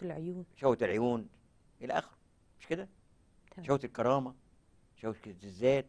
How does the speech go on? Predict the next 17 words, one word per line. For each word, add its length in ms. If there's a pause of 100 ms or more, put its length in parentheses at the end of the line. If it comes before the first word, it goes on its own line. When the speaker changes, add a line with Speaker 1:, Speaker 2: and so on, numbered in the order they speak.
(120)
Speaker 2:
المكان 460
العالي، 440 (280)
المكان 240
المتقدم. 560 (1300)
وبعدين 420 (180)
يبقى 240
هو 80
بيعرض 280
عليا 200
الشهوة، 420 (200)
أنا 140
إيه 140
تجاوبي 460
بقى؟ 280 (1040)
قال: 260 (520)
"إذا 160
انجذب 500